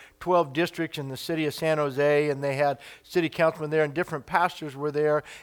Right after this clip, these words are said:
and would gather and pray with him. We had a meeting, and it was going longer than he could stay, so he's getting ready to leave. He said he was walking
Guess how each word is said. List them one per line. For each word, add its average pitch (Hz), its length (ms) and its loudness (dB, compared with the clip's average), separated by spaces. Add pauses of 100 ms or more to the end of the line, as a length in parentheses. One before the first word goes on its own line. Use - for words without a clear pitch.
and 143 140 -4
would 131 120 -6
gather 143 280 2
and 135 100 -8
pray 156 140 -2
with 147 100 -6
him. 143 140 -8
We 139 140 -4
had 202 180 4
a 175 60 2
meeting, 165 460 -2
and 147 140 -2
it 139 80 -8
was 131 180 -8
going 165 320 0 (260)
longer 165 340 2
than 143 160 -6
he 160 160 -4
could - 180 -8
stay, 175 300 4
so 165 180 -6
he's 139 140 -8
getting 208 240 0
ready 185 180 2
to 147 100 -6
leave. 170 300 4 (260)
He 143 60 -12
said 185 180 -2
he 165 100 -2
was 131 120 -10
walking 185 480 4